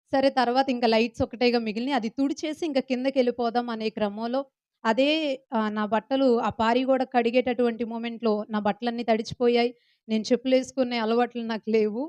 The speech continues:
మొత్తం కిందంతా కూడా వాటర్‌లో నేను నిలబడున్నాను. పారి గోడంతా తడిచిపోయి ఉంది. ఆ లైట్స్‌కి పట్టిన డస్ట్ క్లీన్ చేద్దామని చెప్పి ఆహ్, ఒక క్లాత్ తీసుకొని నేను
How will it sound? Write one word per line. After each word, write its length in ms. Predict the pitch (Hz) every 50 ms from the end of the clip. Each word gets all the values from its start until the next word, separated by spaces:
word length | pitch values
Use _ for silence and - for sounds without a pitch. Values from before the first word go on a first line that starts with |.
| 523 294
మొత్తం 340 | 233 220 214 - - 247 240 240
కిందంతా 460 | - 240 220 220 226 226 220 220 226 220
కూడా 200 | - 254 233 233
వాటర్‌లో 460 | 226 214 214 208 - 220 226 233 233
నేను 200 | 220 220 214 208
నిలబడున్నాను. 680 | 202 208 208 196 220 226 202 202 202 202 202 196 202 269 311 - _ _ _ _ _ _
పారి 220 | 233 226 233 254
గోడంతా 380 | 247 240 240 233 220 220 - 247
తడిచిపోయి 640 | 233 233 214 202 208 - - - 240 220 220 214 208
ఉంది. 240 | 196 196 202 220 269 311 - _ _ _ _ -
ఆ 100 | 220 240 254 247 247 247 247
లైట్స్‌కి 540 | 240 247 240 294 320 311 _ - - - 320
పట్టిన 340 | - 277 262 - 285 277 277
డస్ట్ 340 | 240 208 240 233 - - 320
క్లీన్ 300 | - - 262 262 254 254
చేద్దామని 540 | 247 254 233 220 202 240 233 233 226 226 208
చెప్పి 320 | 233 220 208 - - 320 320 247 - - _ _ _ _
ఆహ్, 220 | 226 208 214 202 196 -
ఒక 140 | 240 220 - 247
క్లాత్ 400 | - _ 262 254 247 269 339 370 _
తీసుకొని 520 | 311 294 285 285 - _ 269 269 277 311 285
నేను 300 | 247 233 226 220 220